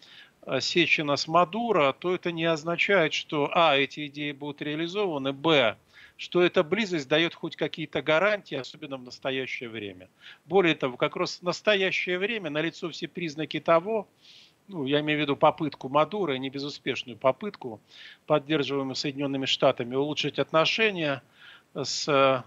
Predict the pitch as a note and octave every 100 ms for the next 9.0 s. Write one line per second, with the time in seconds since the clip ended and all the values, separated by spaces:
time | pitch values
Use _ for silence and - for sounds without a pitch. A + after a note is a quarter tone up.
0 | D3 A#2+ D#3 D3 - D#3+ C3+ D#3 C#3+ C#3
1 | B2+ C#3+ D3 C3+ B2+ A#2+ A#2 _ _ _
2 | _ _ - _ _ - _ _ - C#3+
3 | - F#3+ D#3 D3+ C#3 D#3 C#3 - C3+ C#3+
4 | - D#3 C#3 C#3 C3+ B2 _ - - _
5 | - D#3 D3+ D#3 C3 G3+ A3 A3+ A3 -
6 | C#4+ C4 F3+ B2+ - - - E3+ F3 G#3+
7 | F#3+ D3+ - - A#2 F#2 - _ - -
8 | G#3 - B2+ A#2+ A#2 A2 - G2+ F#2 F2+